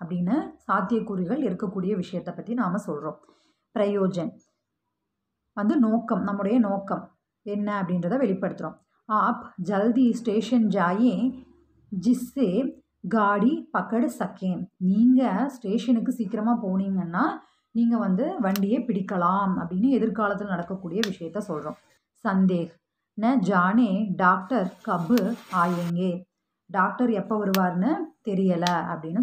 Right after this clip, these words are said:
சொல்றோம். காம்னா ஹிந்துஸ்தானியோஂ கே சாரே துக்கு தூர் ஹோம். நம்மளுடைய விருப்பத்தை சொல்றோம்.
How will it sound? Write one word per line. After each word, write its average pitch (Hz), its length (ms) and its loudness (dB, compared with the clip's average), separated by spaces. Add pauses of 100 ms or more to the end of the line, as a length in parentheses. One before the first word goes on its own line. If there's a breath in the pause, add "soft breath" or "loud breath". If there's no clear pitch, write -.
சொல்றோம். 156 300 -6 (460)
காம்னா 196 460 2 (1700)
ஹிந்துஸ்தானியோஂ 247 1040 6
கே 220 360 2
சாரே 202 680 4
துக்கு 240 400 2
தூர் 214 320 4
ஹோம். 196 640 -2
நம்மளுடைய 196 320 2
விருப்பத்தை 214 440 0
சொல்றோம். 170 320 -4